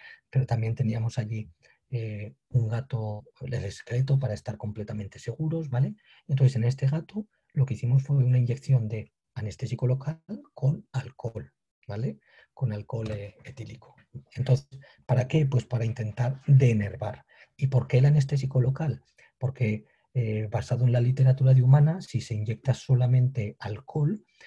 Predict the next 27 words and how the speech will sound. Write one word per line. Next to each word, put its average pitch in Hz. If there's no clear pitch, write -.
eh, 117
cuando 110
el 104
paciente 113
se 131
despierta, 139
pues -
tiene 117
dolor 131
por 117
la 98
propia 113
acción 113
del, 110
del, 101
del 110
alcohol 104
en, 104
en 113
los 104
tejidos. -
Con 117
lo 117
cual 117
se 127
recomienda 120
siempre 135